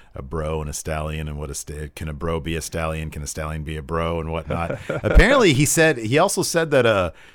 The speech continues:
Speaker 1: Shane McMahon was down the hall from the Goldberg
Speaker 2: Yeah.
Speaker 1: confrontation at
Speaker 2: Yeah.
Speaker 1: SummerSlam, and that Shane came up to him afterwards and said, "Thank you for not punching Goldberg." <laughs> And he's like, "That's not a stallion move."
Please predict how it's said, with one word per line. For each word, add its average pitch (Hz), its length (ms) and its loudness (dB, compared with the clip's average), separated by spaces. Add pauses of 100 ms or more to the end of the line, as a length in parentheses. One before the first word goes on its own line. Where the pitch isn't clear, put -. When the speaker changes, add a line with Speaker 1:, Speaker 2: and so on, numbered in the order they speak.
Speaker 1:
Shane 165 320 2
McMahon 123 380 2
was 98 160 0
down 110 240 4
the 101 100 2
hall 104 380 2
from 90 420 -2
the 92 140 -4
Goldberg 101 500 0
Speaker 2:
Yeah. 95 100 0
Speaker 1:
confrontation 85 600 -4
at 73 40 -10
Speaker 2:
Yeah. 90 200 -6
Speaker 1:
SummerSlam, 80 600 -6 (380)
and 90 160 -4
that 87 160 -4
Shane 104 280 0
came 104 200 0
up 98 140 -2
to 104 100 -2
him 90 100 0
afterwards 90 540 -2
and 85 140 -6
said, 85 300 -4
"Thank 98 240 -2
you 98 80 0
for - 140 -6
not 90 200 -2
punching 92 340 2
Goldberg." - 840 -4
<laughs> - 60 -20 (400)
And 110 140 0
he's 104 120 4
like, 95 200 2
"That's 107 240 0
not 120 260 4
a 101 60 -2
stallion 101 680 0
move." 104 420 2